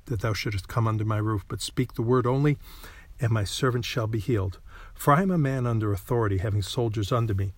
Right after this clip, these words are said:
And I say unto this man, Go, and he goes. And to another, "Come,"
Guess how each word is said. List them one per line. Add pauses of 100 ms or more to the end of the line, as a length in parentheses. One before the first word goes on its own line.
(300)
And
I
say
unto
this
man,
Go, (840)
and (140)
he
goes. (300)
And
to
another,
"Come,"